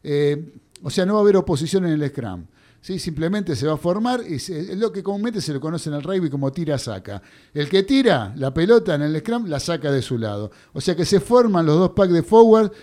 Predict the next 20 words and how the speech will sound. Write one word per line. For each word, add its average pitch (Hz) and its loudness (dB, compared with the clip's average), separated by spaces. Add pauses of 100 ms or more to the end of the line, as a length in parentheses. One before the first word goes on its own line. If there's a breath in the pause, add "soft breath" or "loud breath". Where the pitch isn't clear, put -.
(300 loud breath)
y 165 0
no 196 2
hay 190 2
oposición, 165 0
no 170 -2
hay, 170 -2
no 175 -2
se - -2
empuja. 165 -2 (560 soft breath)
¿Sí? 196 -8
No 214 -2
se 196 0
empuja 151 -4
directamente, 113 -8
se 135 -8
saca 185 -8
la 160 -4
pelota 180 -2
y 156 -4
chao. 110 -10